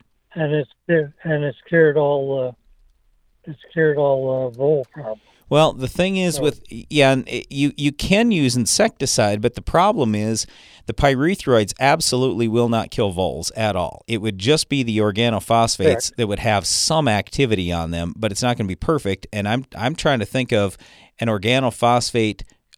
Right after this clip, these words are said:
Speaker 2: uh, soil applied product, like a counter or something like that, that's labeled for soybeans, and I can't come up with one off the top of my head. There probably is one, but,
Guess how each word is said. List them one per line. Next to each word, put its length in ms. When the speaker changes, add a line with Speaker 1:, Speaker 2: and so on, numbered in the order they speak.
Speaker 2:
uh, 380
soil 540
applied 440
product, 300
like 180
a 60
counter 600
or 60
something 320
like 180
that, 180
that's 180
labeled 460
for 380
soybeans, 500
and 80
I 80
can't 300
come 180
up 160
with 140
one 160
off 140
the 60
top 280
of 60
my 120
head. 180
There 100
probably 540
is 160
one, 260
but, 200